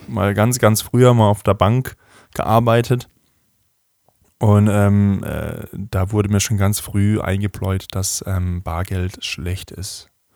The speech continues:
Speaker 2: Von dem her glaube ich das immer noch. Ich, ich kann's zwar auch nicht genau sagen, warum jetzt Bargeld wirklich so schlecht ist, aber ich, ich find Bargeld auch so unfassbar altmodisch und
Speaker 1: Mhm.
Speaker 2: ich find's halt, und das ist halt wirklich so,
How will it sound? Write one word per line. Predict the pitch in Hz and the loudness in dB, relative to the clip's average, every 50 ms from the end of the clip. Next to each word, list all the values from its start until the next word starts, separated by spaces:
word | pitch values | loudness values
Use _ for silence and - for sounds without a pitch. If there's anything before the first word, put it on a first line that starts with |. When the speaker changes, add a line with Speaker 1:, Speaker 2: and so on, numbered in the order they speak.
| _ _ - - - - _ _ | _ _ -20 -20 -20 -20 _ _
Speaker 2:
Von | - | 0
dem | 98 95 | 2 4
her | 98 95 - - - | 4 2 0 -4 -6
glaube | - 104 95 101 110 123 | 0 4 4 4 4 4
ich | 117 - | 2 2
das | 107 98 | 0 0
immer | - 120 120 131 127 | 2 4 4 6 6
noch. | 113 117 135 - - - _ _ _ _ _ | 8 6 6 4 2 -6 _ _ _ _ _
Ich, | - 107 - - | -8 -8 -8 -8
ich | - 104 | -10 -4
kann's | - - 113 123 123 - | 0 2 2 4 2 2
zwar | - 117 113 73 | 4 4 6 6
auch | 104 123 127 | 8 6 6
nicht | 131 123 - | 6 4 2
genau | 127 123 120 120 120 | 2 4 4 4 6
sagen, | 113 120 113 113 117 120 120 117 117 | 6 6 6 8 6 6 4 4 4
warum | 113 110 107 107 113 127 147 156 | 4 4 4 6 4 4 4 4
jetzt | 147 123 - - | 2 0 0 2
Bargeld | - 117 120 127 123 127 123 120 117 | 4 4 4 4 4 4 2 4 4
wirklich | 123 127 123 120 110 | 4 2 2 2 0
so | - 120 | -2 -2
schlecht | - - 120 127 143 - - | 0 2 2 2 2 2 0
ist, | 175 175 160 - | 0 0 2 4
aber | 127 120 120 120 123 120 | 4 6 6 6 6 4
ich, | - 127 - - - - - - - - - - - _ _ | 2 -2 -6 -8 -12 -16 -18 -20 -20 -20 -20 -20 -20 _ _
ich | - 113 - | -6 -2 2
find | - 127 131 - | 2 2 4 6
Bargeld | 107 101 110 127 131 131 127 | 6 6 8 8 8 6 6
auch | - 62 101 117 | 6 6 4 4
so | 113 131 | 4 2
unfassbar | - - 139 127 143 135 - 127 113 - - - - | 0 0 0 0 0 0 0 0 0 0 0 0 2
altmodisch | 95 110 127 - 123 120 120 127 131 139 131 - - | 2 2 2 2 0 0 0 2 2 0 0 -2 0
und | - 117 127 139 139 220 | 2 2 4 4 2 0
Speaker 1:
Mhm. | - | -4
Speaker 2:
ich | 117 - | -6 0
find's | - 131 127 123 - - | 2 2 2 2 2 2
halt, | 117 113 113 113 - | 4 4 4 4 2
und | 123 113 110 127 | 0 2 4 4
das | 120 - | 4 4
ist | 113 104 | 4 4
halt | 107 104 110 | 4 4 4
wirklich | 131 143 147 135 | 4 2 2 2
so, | - - 147 151 | 2 4 4 4